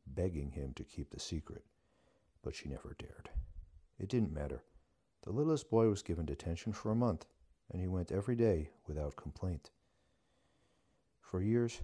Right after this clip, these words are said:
she would return to that moment in the principal's office, guilt gnawing at her. At first, she imagined tracking the boy down and apologizing.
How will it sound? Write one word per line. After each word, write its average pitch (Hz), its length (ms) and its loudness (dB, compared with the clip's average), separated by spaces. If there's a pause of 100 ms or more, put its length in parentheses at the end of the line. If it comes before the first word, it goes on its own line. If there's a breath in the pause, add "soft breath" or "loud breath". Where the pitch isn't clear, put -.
(380)
she - 180 -2
would 82 120 2
return 120 520 2 (280)
to - 100 -2
that 87 160 2
moment 95 260 2
in 92 60 2
the 90 80 0
principal's 76 560 -2
office, - 480 -8 (1000 soft breath)
guilt 92 420 2 (120)
gnawing 85 400 0
at 67 100 -6
her. 65 220 -4 (800)
At 90 120 -2
first, - 440 -4 (340)
she - 160 -4
imagined 92 500 2 (460)
tracking 85 400 0
the 82 60 0
boy 80 220 2
down 78 300 0
and 76 100 0
apologizing. - 840 -4